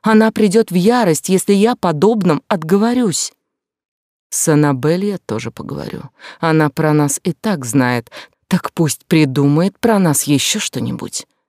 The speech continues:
Этот довод мы озвучим для остального двора.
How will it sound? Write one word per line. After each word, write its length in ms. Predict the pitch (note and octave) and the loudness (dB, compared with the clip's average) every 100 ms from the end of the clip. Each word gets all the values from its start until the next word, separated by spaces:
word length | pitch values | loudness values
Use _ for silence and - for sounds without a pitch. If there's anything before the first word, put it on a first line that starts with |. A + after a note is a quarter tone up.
| _ _ _ | _ _ _
Этот 540 | D#3 C#3+ - C3+ A#2+ A#2+ | -2 -2 -2 -4 -4 -2
довод 420 | D#3+ G3 A#2 - - - | 0 0 -4 -6 -14 0
мы 200 | F3+ F3 | 2 2
озвучим 680 | F3 D3+ D3 D3 F#3+ - B3 | 0 0 0 0 -2 0 0
для 180 | E3+ D3 | 2 0
остального 600 | C3+ - C#3+ C#3 C3+ C3 | 0 0 2 4 2 0
двора. 500 | B2 C3+ B2+ B2+ | -2 -2 -2 -6